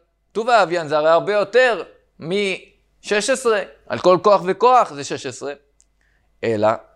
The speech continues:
נכון שהם חייבים יותר, רק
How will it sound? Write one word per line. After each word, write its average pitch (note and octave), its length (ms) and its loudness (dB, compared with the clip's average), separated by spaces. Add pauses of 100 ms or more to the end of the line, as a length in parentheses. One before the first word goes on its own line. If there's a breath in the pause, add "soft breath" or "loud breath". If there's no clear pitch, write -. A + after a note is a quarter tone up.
(320)
נכון A3 360 2
שהם G#3 180 -2
חייבים F#3 340 -2
יותר, C3 440 -6 (400)
רק G#3 520 2